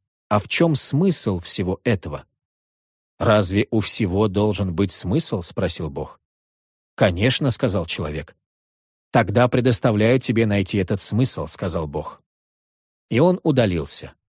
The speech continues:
Я подумал: «Чушь собачья». «Конечно, чушь собачья», пишет Баканон.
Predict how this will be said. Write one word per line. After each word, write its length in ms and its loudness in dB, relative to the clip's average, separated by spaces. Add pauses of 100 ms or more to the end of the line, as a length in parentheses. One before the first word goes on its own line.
(880)
Я 180 2
подумал: 420 2
«Чушь 260 -2
собачья». 580 -4 (880)
«Конечно, 460 2
чушь 220 2
собачья», 520 0
пишет 340 0
Баканон. 540 -4